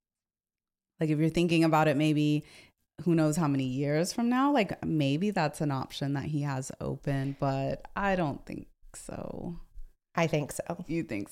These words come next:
Speaker 2: I'm gonna
Speaker 1: so?
Speaker 2: go
Speaker 1: <laughs>
Speaker 2: the
Speaker 1: Like,
Speaker 2: opposite.
Speaker 1: maybe I don't wanna
Speaker 2: I'm
Speaker 1: say
Speaker 2: gonna
Speaker 1: it.
Speaker 2: go the opposite. I
Speaker 1: Mm-hmm.
Speaker 2: think,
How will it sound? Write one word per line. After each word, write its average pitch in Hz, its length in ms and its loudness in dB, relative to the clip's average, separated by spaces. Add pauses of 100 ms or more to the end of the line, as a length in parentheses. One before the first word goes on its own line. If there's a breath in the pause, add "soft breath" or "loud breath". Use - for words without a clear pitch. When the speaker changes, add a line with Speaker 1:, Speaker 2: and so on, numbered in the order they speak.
Speaker 2:
I'm 208 120 6
gonna 220 140 6
Speaker 1:
so? - 60 6
Speaker 2:
go - 100 8
Speaker 1:
<laughs> - 60 6
Speaker 2:
the 262 60 8
Speaker 1:
Like, 254 140 8
Speaker 2:
opposite. 240 420 6
Speaker 1:
maybe 190 220 6
I 180 100 6
don't 180 120 4
wanna 175 180 2
Speaker 2:
I'm 196 100 6
Speaker 1:
say 196 40 6
Speaker 2:
gonna 196 140 6
Speaker 1:
it. 190 40 2
Speaker 2:
go 190 140 6
the 170 140 6
opposite. 143 460 2
I 160 200 6
Speaker 1:
Mm-hmm. 175 100 0
Speaker 2:
think, 156 440 0